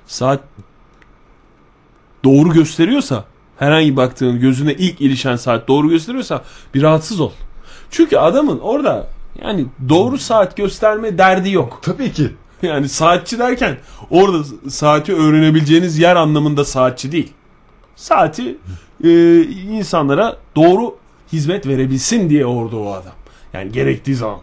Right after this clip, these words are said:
Speaker 1: emek verirsen saate hemen pil alırsın, kurarsın. Çeşitli yöntemleri var bunun.
Speaker 2: Yani şimdi mesela, e, şöyle bir şey var. Yani buradan saat ça-, tamircisinin o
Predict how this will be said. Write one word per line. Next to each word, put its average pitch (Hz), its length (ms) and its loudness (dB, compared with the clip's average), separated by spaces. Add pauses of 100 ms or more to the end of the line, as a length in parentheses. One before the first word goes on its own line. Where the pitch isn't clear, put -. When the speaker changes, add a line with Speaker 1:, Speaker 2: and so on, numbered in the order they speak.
(160)
Speaker 1:
emek 131 320 0
verirsen 135 420 0
saate 101 380 -10 (220)
hemen 110 320 -8
pil 127 160 0
alırsın, 104 400 -6 (160)
kurarsın. 110 540 -4 (380)
Çeşitli 123 380 -8
yöntemleri 113 480 -4
var 87 200 -8
bunun. 87 120 -20 (160)
Speaker 2:
Yani 117 240 0
şimdi 117 200 -4
mesela, 107 500 0 (380)
e, 87 340 0
şöyle 120 240 0
bir 127 40 -10
şey 131 160 0
var. 87 140 -2
Yani 90 260 -12
buradan 95 240 -4
saat - 360 -4
ça-, 92 60 -6 (100)
tamircisinin 90 720 -6
o 98 340 -6